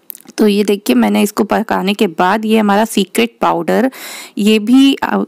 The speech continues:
क्या है सीक्रेट पाउडर, मैं आपको वीडियो के एंड में बताऊंगी, क्योंकि मैं सब कुछ अगर अभी बता दूंगी तो आप वीडियो को पूरा नहीं देखेंगे और मेरी मेहनत बेकार चली जाएगी।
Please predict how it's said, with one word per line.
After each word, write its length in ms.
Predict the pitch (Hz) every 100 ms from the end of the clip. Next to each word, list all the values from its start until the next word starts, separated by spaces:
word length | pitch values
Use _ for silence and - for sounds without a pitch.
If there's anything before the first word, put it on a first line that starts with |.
| -
क्या 160 | 208 202
है 220 | 240 269
सीक्रेट 400 | - 233 247 233
पाउडर, 420 | 226 220 220 247
मैं 140 | 233
आपको 260 | 202 190 202
वीडियो 300 | 180 175 202
के 120 | 202
एंड 180 | 190 180
में 100 | 208
बताऊंगी, 520 | 226 220 220 226 240
क्योंकि 260 | 233 214 220
मैं 120 | 208
सब 180 | 208 202 -
कुछ 180 | 254
अगर 200 | 233 233
अभी 220 | 220 185 226
बता 320 | 233 233 220
दूंगी 300 | 214 240 254
तो 140 | 254
आप 160 | 208 196
वीडियो 280 | 196 185 196
को 140 | 247
पूरा 340 | 233 196 202
नहीं 300 | 240 202 208
देखेंगे 460 | 220 190 - 208 240
और 100 | 269
मेरी 280 | 220 190 220
मेहनत 340 | 208 190 220
बेकार 440 | 220 185 - 185 180
चली 280 | 185 175
जाएगी। 480 | 175 180 170 170 185